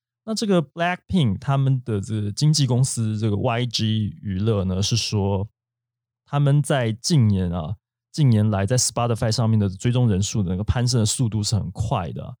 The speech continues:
在这个二零一九年的时候，他们已经超过了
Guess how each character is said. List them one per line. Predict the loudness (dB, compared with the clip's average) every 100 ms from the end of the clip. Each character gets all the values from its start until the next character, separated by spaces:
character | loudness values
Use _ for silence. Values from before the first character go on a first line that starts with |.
| _ _ -4
在 | -2
这 | 0 2
个 | 2 2
二 | 2 2
零 | 2 0
一 | 0 0
九 | 2 0 0
年 | 0
的 | 0
时 | 0
候， | 0
他 | 2 2
们 | 2
已 |
经 | 0 -2
超 | -2 0 0
过 | 0 0 0
了 | -2 -6